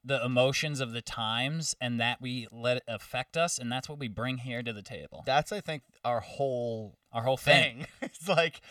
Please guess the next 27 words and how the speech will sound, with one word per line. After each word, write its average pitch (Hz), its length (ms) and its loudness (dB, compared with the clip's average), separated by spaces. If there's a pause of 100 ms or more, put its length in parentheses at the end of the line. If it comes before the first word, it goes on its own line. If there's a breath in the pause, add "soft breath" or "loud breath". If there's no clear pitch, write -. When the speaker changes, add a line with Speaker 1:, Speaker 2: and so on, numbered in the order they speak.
(140 loud breath)
Speaker 2:
whatever 170 320 -2
we're 165 100 -4
feeling, 165 420 0
whatever 147 200 0
we're 156 80 -4
going 135 260 2
through, 160 140 -8
we 135 120 -4
bring 127 280 -2
right 113 340 2
to 135 80 -6
this 107 160 -8
wooden 113 120 2
Speaker 1:
L 147 100 8
O 147 100 10
L 131 100 10
Speaker 2:
table. 120 140 4
Speaker 1:
that, 104 60 0
like, 113 180 2
so 120 300 0
much 110 260 -2
of 98 180 -8
stuff - 520 -4 (640)
previously 117 680 -6
to 104 560 -6
the 98 80 -10
most - 560 -4